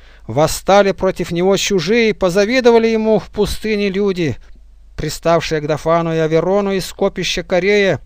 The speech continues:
в ярости и гневе. Господь увидел, и ему не угодно было это, и они погибли от ярости гнева.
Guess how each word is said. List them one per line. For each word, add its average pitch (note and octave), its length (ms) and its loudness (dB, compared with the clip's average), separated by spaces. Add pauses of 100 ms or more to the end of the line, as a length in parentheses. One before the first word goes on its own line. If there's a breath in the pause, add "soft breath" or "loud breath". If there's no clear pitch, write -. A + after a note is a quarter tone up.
(360 loud breath)
в B2 100 -10
ярости E3 560 0
и D3+ 80 -2
гневе. C#3+ 480 -4 (640 soft breath)
Господь C#3 600 -2
увидел, F#3 580 2 (400)
и B2+ 100 -10
ему C#3 220 -4
не D3+ 100 -2
угодно D#3+ 460 -2
было D#3+ 200 0
это, D3+ 380 -2 (340 loud breath)
и C3+ 80 -4
они F3+ 220 0
погибли B3 480 0
от A#3+ 160 4
ярости F3 480 2
гнева. D3 480 -2